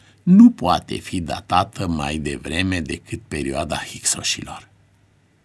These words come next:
deoarece calul nu era cunoscut în Egipt până când nu l-au adus hicsoșii. Deci, prezența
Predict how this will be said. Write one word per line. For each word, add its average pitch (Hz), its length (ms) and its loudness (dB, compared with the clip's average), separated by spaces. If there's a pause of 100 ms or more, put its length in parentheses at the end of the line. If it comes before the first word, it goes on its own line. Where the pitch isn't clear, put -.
(880)
deoarece 82 680 0
calul 113 540 4
nu 185 320 10
era 90 220 4
cunoscut - 760 -6
în 73 160 -4
Egipt - 600 -6 (380)
până 160 400 10
când 123 520 8 (240)
nu 113 320 6
l-au 78 280 2
adus 87 440 0 (240)
hicsoșii. - 680 -6 (2250)
Deci, - 520 0 (380)
prezența 85 880 2